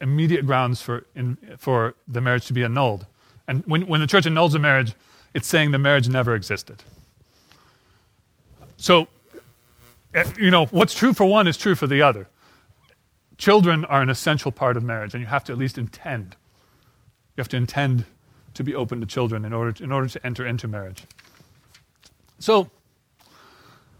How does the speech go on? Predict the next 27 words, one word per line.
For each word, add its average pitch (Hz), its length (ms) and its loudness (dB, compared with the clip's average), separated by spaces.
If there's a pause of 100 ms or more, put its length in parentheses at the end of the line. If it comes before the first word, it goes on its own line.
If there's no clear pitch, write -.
(140)
this 262 180 4
is 240 100 6
the 233 80 8
picture 220 380 4
that 175 220 2
has 139 200 0
largely 170 420 8
been 160 160 4
rejected 143 380 2
by 131 120 6
our 127 100 6
culture. 107 400 -2 (680)
And 170 240 6 (140)
a 156 60 4
lot 170 180 6
of 208 100 -2
people, 196 440 2 (340)
I 143 80 0
think 160 180 0
these 165 160 2
days, 151 160 2
think 147 220 -2
it 113 80 -6
would 120 120 2
just 131 200 -4
be 165 100 -4
crazy 139 580 0